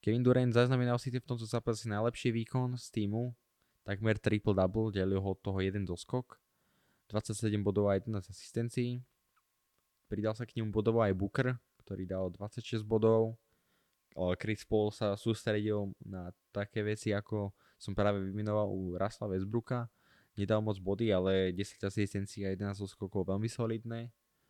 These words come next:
A lavička Phoenixu bola veľmi mŕtva.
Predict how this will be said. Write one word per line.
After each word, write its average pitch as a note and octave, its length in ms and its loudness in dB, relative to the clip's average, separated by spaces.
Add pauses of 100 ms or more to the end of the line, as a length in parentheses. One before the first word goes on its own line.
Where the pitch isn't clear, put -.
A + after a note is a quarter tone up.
(200)
A F#2 80 0
lavička G#2 560 0 (800)
Phoenixu G2+ 480 0
bola F#2 480 4
veľmi G#2 320 0
mŕtva. G#2 640 -2